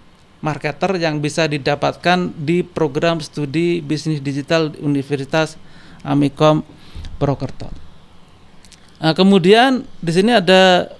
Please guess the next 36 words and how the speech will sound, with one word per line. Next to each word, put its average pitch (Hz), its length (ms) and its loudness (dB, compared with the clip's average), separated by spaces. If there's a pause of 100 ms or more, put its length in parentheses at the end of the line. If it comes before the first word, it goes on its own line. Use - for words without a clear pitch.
market 180 360 0
technique, 196 320 0
ada 185 160 2
tujuh 175 240 0
P. 180 200 4
P 185 120 2
berikutnya 185 480 2
adalah 190 320 2
physical 175 440 -4
evidence. 165 320 -2
Jadi 175 160 0
kalau 185 240 4
di 180 120 0
dalam 180 200 2
bisnis 175 400 -2
itu 202 200 0
ada 170 200 0
fasilitas-fasilitas 170 1200 -2 (1300)
yang, 180 400 2 (560)
eh, 160 280 -2
secara 175 320 2
fisik, - 400 -6
ya, 143 120 -4
kalau 151 240 -2
misalnya 160 440 -2
hotel 151 400 -2
ada 147 160 0
fasilitasnya, 147 680 -4
rumah 165 160 2
makan 180 320 -2
ada 156 200 -2
fasilitasnya, 160 760 -2
pom 175 160 2
bensin 175 440 2
ada 165 240 0
fasilitasnya. 175 920 0